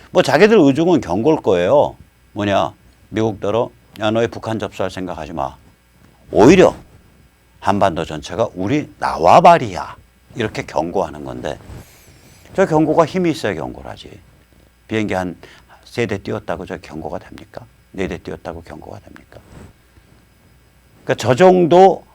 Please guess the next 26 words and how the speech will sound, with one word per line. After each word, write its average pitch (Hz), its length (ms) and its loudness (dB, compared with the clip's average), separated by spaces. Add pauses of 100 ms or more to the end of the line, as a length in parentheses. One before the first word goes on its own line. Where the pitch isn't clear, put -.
말도 175 840 4
안 139 420 0
되는 170 540 6 (340)
경고를 151 720 2 (180)
해야 208 260 2
할 165 260 -2
정도로 110 600 -2
화급한 214 800 -4
처지에 117 420 -6
몰린 65 380 -8
거예요, 60 360 -10 (240)
중러가. 78 680 -4 (1500)
저는 131 160 -2
그래서 139 180 2
저거 113 240 -2
보면서 101 300 -6
사실은 92 420 -14
웃었어요. 73 480 -14 (1120)
자, - 120 0
이 170 160 2
와중에 135 500 4 (480)
러시아는 127 580 -4
열심히 139 400 -2
단거리 113 380 -2
미사일을 110 420 -4
쏘죠. 110 500 -6